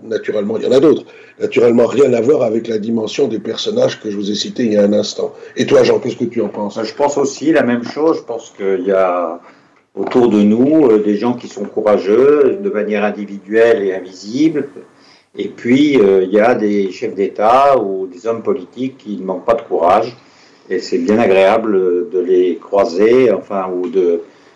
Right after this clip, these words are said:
Speaker 2: de lire ce que, les, les actes qu'ils ont, euh, accomplis, euh, pour montrer ce courage qui peut être au bénéfice, euh, euh, du,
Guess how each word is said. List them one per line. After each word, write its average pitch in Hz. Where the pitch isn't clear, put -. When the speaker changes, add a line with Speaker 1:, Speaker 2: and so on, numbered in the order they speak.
Speaker 2:
de 95
lire 104
ce -
que, -
les, 90
les 92
actes 123
qu'ils 87
ont, 92
euh, 87
accomplis, 117
euh, 90
pour 90
montrer 98
ce 120
courage 98
qui 101
peut -
être 113
au 95
bénéfice, 95
euh, 85
euh, 101
du, 101